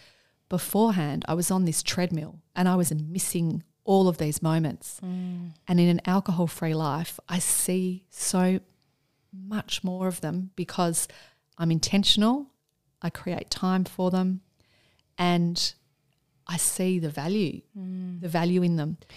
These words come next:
Speaker 1: So that's, you know, that, that's really one of them.
Speaker 2: And I think what you've explained there, and something I'd love for the listeners to really understand here is, don't wait until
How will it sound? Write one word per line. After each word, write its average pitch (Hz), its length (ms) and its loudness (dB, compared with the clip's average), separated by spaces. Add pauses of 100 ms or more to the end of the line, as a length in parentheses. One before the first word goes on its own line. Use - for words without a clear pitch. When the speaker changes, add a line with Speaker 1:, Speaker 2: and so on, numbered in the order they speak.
(140)
Speaker 1:
So - 200 0
that's, - 460 -2
you 180 60 -2
know, 165 140 2
that, 175 240 0 (100)
that's - 420 -2
really 175 420 0
one 160 300 -2
of 165 140 -4
them. 180 280 -6 (260)
Speaker 2:
And 208 140 0
I 220 100 4
think - 540 0 (340)
what 214 240 0
you've 220 180 4
explained 214 600 4
there, 185 280 10
and 180 280 8 (100)
something 208 300 4
I'd 185 160 6
love 185 220 6
for - 120 -2
the 185 140 2
listeners 190 480 4
to 180 360 4
really 180 280 4
understand 180 600 6
here 175 240 8
is, 165 340 6 (880)
don't 202 320 8
wait 180 420 6 (100)
until 185 640 2